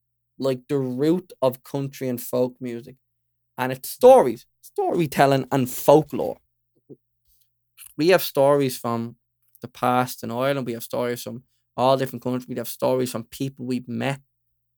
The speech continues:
When everything's online and I know what you had for breakfast three weeks ago, when I run into you, when, I'm not gonna have a story.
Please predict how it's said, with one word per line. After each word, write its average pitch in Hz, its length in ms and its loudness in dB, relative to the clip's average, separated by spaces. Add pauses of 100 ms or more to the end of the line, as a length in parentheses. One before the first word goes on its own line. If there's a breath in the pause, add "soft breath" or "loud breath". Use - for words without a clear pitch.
(260)
When 143 140 4
everything's 220 460 4
online 139 640 4
and 117 100 0
I 151 140 4
know 147 260 4
what 131 300 2
you 143 100 0
had 131 220 0
for 123 100 -4
breakfast 123 680 -6
three 123 220 -6
weeks 123 400 -8
ago, 110 220 -10 (1400)
when 139 100 2
I 202 80 6
run 202 220 4
into 190 280 0
you, 123 160 2
when, 131 200 -10 (100)
I'm 160 160 0
not 202 160 2
gonna 175 120 2
have 135 100 2
a 123 40 -6
story. 135 460 2